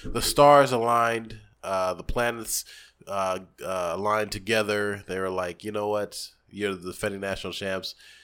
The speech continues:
Uh, you've had a hu-, a, a rough season with injuries. We'll just give you a pass. We'll th-, we'll throw it in there for you." Um,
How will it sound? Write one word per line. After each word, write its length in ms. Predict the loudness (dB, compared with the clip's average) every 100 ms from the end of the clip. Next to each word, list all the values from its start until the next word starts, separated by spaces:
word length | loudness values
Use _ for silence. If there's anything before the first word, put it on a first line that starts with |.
| _ -10
Uh, 480 | -4 -2 -2 -2
you've 140 | -4 -4
had 160 | -4
a 60 | -2
hu-, 260 | -4 -4 0
a, 280 | -2 0 -2
a 20 |
rough 300 | 2 0 0
season 400 | -2 -2 -6 -8
with 160 | -8 -4
injuries. 640 | -4 -4 -6 -6 -8 -8
We'll 80 | -6
just 180 | -6 -8
give 140 | -8
you 140 | -6 -10
a 40 |
pass. 360 | -8 -10 -10 -12
We'll 120 | -10
th-, 120 | -6
we'll 120 | -6
throw 220 | -2 -2 0
it 60 |
in 120 | -4 -8
there 140 | -12
for 180 | -10 -12
you." 160 | -12 -16 _ -20 -20 -20 _ -6
Um, 800 | -2 2 2 2 0 -2 -6